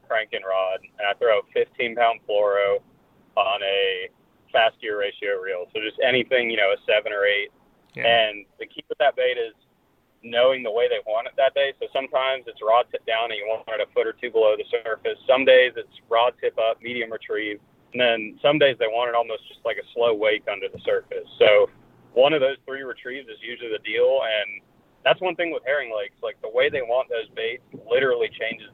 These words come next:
Speaker 1: day by day, hour by hour. And once you figure out how to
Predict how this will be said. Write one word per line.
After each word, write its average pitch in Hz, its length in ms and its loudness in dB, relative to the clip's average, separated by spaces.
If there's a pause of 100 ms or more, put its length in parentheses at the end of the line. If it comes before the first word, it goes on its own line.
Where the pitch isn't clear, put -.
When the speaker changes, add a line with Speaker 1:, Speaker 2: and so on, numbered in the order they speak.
Speaker 1:
day 113 180 4
by 107 200 4
day, 104 400 2 (100)
hour 107 240 4
by 101 220 -4 (120)
hour. 117 320 2 (520)
And 110 280 2
once 127 220 -4
you 123 160 -12
figure 117 240 -2
out 104 100 -2
how 117 80 -4
to 110 60 0